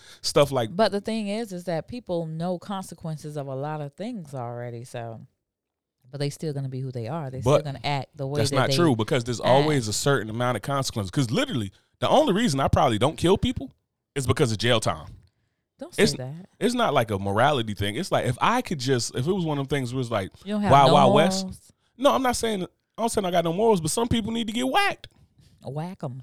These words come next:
Speaker 1: Whack 'em. Whack 'em all.
Speaker 2: Whack-a-mole. I was just <laughs>
Speaker 1: I'm talking about, like, dead ass. Like, if you sitting there
Speaker 2: Just
Speaker 1: popping
Speaker 2: about
Speaker 1: off,
Speaker 2: to say whack-a-mole.
Speaker 1: you, if you sitting there popping off with something like, "Hey man, this and that," you wanna just talk cold cash shit.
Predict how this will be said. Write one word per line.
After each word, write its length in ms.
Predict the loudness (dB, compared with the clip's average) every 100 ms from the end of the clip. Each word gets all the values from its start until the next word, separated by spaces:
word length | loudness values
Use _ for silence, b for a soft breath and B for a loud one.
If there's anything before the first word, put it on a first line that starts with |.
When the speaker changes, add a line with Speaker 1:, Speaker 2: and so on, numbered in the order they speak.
| -8
Speaker 1:
Whack 440 | 2 4 6 4 0
'em. 200 | -4 0
Whack 340 | 4 4 4
'em 140 | 6 8
all. 140 | 8
Speaker 2:
Whack-a-mole. 340 | 6 2 2
I 140 | 2 0
was 100 | 0
just 160 | -6 -10 _ _ -4
<laughs> 680 | -2 -2 0 -2 0 -2 2
Speaker 1:
I'm 100 | 6
talking 300 | 8 6 6
about, 240 | 6 8
like, 260 | 4 2 6
dead 180 | 6
ass. 280 | 6 4 2
Like, 120 | 2
if 120 | 2 0
you 60 |
sitting 200 | 0 0
there 80 | 2
Speaker 2:
Just 60 | 4
Speaker 1:
popping 240 | 4 4
Speaker 2:
about 240 | 4 4
Speaker 1:
off, 60 | 2
Speaker 2:
to 40 | -4
say 200 | -8 -6
whack-a-mole. 520 | -8 -10 -12 -6 -2
Speaker 1:
you, 120 | 0
if 160 | 2 2
you 80 | 2
sitting 220 | 2 2
there 140 | 2
popping 280 | 4 4 2
off 180 | 0 0
with 100 | -2
something 240 | -4 -2
like, 240 | -2 -2 2
"Hey 140 | 4
man, 340 | 4 4 2 0
this 140 | -2
and 80 | 0
that," 160 | 0
you 100 | 2
wanna 180 | 2 2
just 160 | 0 4
talk 180 | 4 6
cold 240 | 6 6
cash 220 | 2 0
shit. 140 | -2